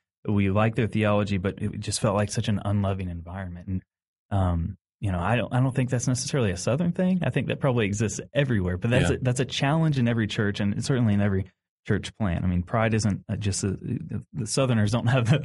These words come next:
Speaker 1: the, cor-,
Speaker 2: Right.
Speaker 1: the corner on pride for sure. Um, but we just have to be willing to just unself ourselves
Speaker 2: Yeah.
Speaker 1: and, and to let others, um, um, actually get to know us and to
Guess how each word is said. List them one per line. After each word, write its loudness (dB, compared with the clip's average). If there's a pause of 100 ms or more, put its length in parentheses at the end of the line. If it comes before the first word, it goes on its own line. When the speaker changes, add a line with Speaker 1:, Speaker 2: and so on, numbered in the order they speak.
Speaker 1:
the, 0
cor-, 4
Speaker 2:
Right. 4
Speaker 1:
the 2
corner 2
on 2
pride 2
for -6
sure. 0 (840)
Um, 4
but 0
we 4
just 2
have 2
to 0
be 0
willing 4
to 0
just -4 (180)
unself 0 (280)
ourselves -8
Speaker 2:
Yeah. 0 (140)
Speaker 1:
and, 2
and 2
to 0
let 0
others, 0
um, -2 (600)
um, -4 (140)
actually 0
get -2
to -2
know 2
us -2
and -2
to -4